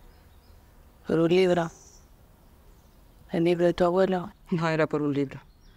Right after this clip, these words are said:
Speaker 2: Era por respetar los principios.
Speaker 1: Una mierda. Fue por orgullo. Por demostrarle que tenías más cojones que él y que estabas por encima.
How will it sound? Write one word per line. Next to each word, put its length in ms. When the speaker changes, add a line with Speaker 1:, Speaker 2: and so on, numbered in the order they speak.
Speaker 2:
Era 200
por 140
respetar 380
los 140
principios. 500
Speaker 1:
Una 220
mierda. 560
Fue 140
por 220
orgullo. 440
Por 100
demostrarle 540
que 100
tenías 340
más 200
cojones 480
que 220
él 100
y 20
que 80
estabas 340
por 160
encima. 460